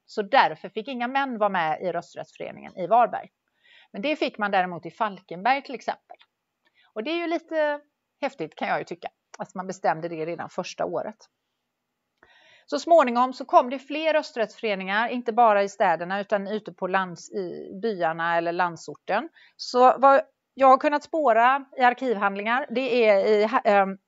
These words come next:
Tvååker, Slöinge, Harplinge, Tofta, Köinge än så länge. Men det kan funnits fler, men det är så här, när man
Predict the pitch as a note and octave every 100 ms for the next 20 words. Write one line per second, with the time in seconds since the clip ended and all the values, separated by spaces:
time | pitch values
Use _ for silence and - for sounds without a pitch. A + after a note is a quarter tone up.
0 | - - D#4+ D4 A3 G#3 A3+ - C#4 A#3+
1 | G3 G3+ A#3+ G#3 F#3 E3+ F3 - C4 _
2 | F3+ - B3+ B3 F#3+ E3 F3 A#3 _ _
3 | _ _ _ _ - A#3+ F#3+ - D#4 F4+
4 | A#3 D#3+ - _ - A3 A#3 A#3+ A#3 D4+
5 | A3 F3 - - G#3+ E3+ - - - A#3+
6 | E4 C#4+ B3 A#3+ _ _ A#3 C4+ B3+ C4+
7 | A3+ A#3 A3 A3+ A#3